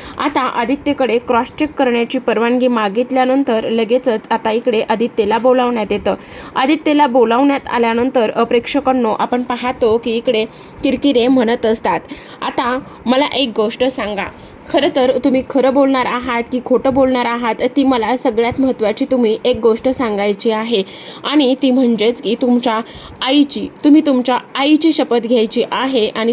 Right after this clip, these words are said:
तुम्ही तुमच्या आईची शपथ घेऊन सांगायचं आहे की तुम्ही खरं बोलत आहात म्हणून." असं म्हटल्यानंतर आता इकडे आदित्य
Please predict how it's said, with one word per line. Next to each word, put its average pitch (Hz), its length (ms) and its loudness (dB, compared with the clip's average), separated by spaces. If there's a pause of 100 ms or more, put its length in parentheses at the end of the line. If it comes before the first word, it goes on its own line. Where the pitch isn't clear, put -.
तुम्ही 240 220 2
तुमच्या 226 400 2
आईची 247 380 0
शपथ 240 380 -2
घेऊन 285 280 4
सांगायचं 220 520 0
आहे 240 300 2
की 226 220 -2
तुम्ही 247 260 2 (420)
खरं 311 260 2
बोलत 220 360 2
आहात 214 400 -4
म्हणून." 214 280 -2 (320)
असं 233 260 2
म्हटल्यानंतर 226 760 0
आता 226 300 -4
इकडे 226 400 0 (100)
आदित्य 226 460 0